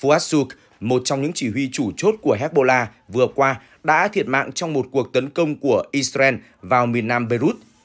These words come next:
Tuy nhiên, báo chí Liban khẳng định các vụ bắn phá bằng tên lửa hiện nay không liên quan đến sự kiện nói trên. Chính quyền Israel xác nhận vụ tấn công bằng tên lửa nhưng không nêu rõ số lượng được phóng cũng như mức độ thiệt hại gây ra. Các quan chức I D F,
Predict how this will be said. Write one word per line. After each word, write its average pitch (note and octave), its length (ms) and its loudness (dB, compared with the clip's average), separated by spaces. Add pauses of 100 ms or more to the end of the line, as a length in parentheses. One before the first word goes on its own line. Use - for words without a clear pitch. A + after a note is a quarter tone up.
(340)
Tuy C3 100 -2
nhiên, B2+ 220 2 (320)
báo D3 180 4
chí F3 140 -4
Liban F3 340 0
khẳng B2+ 220 -4
định - 200 -2 (200)
các F#3 220 0
vụ - 140 -4
bắn C3 200 -2
phá C3+ 260 -2
bằng B2 280 -4
tên C3 160 0
lửa A#2 260 0
hiện C3 200 -2
nay C#3+ 220 0 (180)
không C3+ 300 2
liên B2+ 260 2
quan B2 240 2
đến A2 160 0
sự - 220 -4
kiện G#2+ 160 0
nói A#2+ 160 0
trên. E3 260 2 (560)
Chính E3 180 -4
quyền E3 300 2
Israel C#3+ 440 2
xác F3+ 180 -6
nhận E3 280 0
vụ A#2+ 240 -2
tấn D3 180 -2
công F#3 280 0
bằng C3+ 180 0
tên F3 200 -2
lửa C#3 220 2 (280)
nhưng C3 200 0
không C3 220 0
nêu B2+ 160 0
rõ C3 200 0
số C3+ 160 -2
lượng D#3+ 260 -2
được A#2+ 180 0
phóng B2 280 -2 (260)
cũng D3 180 -2
như C3+ 160 0
mức D#3+ 180 -4
độ D3 240 4
thiệt - 120 -2
hại A2 200 -4
gây B2+ 160 0
ra. C3 280 -2 (920)
Các E3 200 0
quan C3+ 180 2
chức - 240 -4
I C#3+ 120 2
D B2 40 0
F, C#3+ 220 4